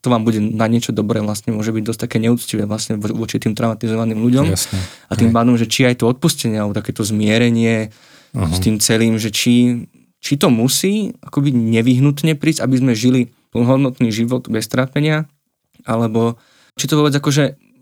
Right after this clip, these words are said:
Speaker 1: musíme chcieť, či proste nemôžu, akože, že
Speaker 2: Mhm.
Speaker 1: tá krivda, napríklad krivda musí,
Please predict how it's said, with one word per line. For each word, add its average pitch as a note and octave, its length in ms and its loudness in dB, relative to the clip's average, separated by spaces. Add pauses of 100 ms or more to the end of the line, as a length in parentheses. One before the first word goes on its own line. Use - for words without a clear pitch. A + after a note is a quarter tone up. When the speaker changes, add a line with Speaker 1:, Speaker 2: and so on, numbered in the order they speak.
Speaker 1:
musíme D3 400 2
chcieť, A#2 560 -2
či A#2+ 80 -4
proste B2+ 240 0
nemôžu, C3+ 400 2
akože, C3 320 -2
že B2 160 0
Speaker 2:
Mhm. G#2 480 0
Speaker 1:
tá A2 160 -6 (160)
krivda, C3+ 560 2
napríklad A#2 480 -4
krivda B2 320 2
musí, A#2+ 320 0